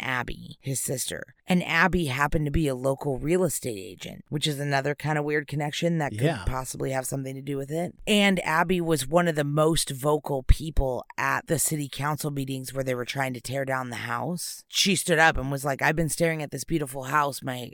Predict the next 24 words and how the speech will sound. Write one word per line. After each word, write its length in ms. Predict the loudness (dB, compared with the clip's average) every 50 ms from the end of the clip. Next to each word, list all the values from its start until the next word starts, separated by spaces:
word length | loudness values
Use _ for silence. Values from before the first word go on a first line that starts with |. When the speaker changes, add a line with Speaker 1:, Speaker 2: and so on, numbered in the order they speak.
| _ _
Speaker 1:
you 140 | 0 2 2
know, 140 | 2 0 0
whole 260 | 2 4 4 4 6
life. 380 | 6 6 6 6 6 2 -2 -6
I 120 | -2 -2 0
don't 140 | 0 0 0
want 140 | 0 -2 -2
to 40 | -2
stare 280 | -2 -2 0 2 2
at 60 | 2 2
a 20 |
parking 380 | 2 2 2 2 0 0 -4 -2
lot 260 | -2 -2 -4 -4 -4
or 120 | -4 -4
a 60 | -4 0
driveway." 680 | 2 4 6 6 4 4 0 -4 -4 -2 -4 -4 -4
Or 300 | -6 -6 -6 -8 -10 -12 _
she's 280 | _ -8 -4 -4 -2 -2
like, 160 | -2 -2 0 0
"Please 320 | 0 2 2 0 0 0
don't 200 | -2 -2 -2 -2
tear 200 | -2 -2 -2 -2
it 60 | -2
down." 340 | -4 -4 -4 -4 -4 -6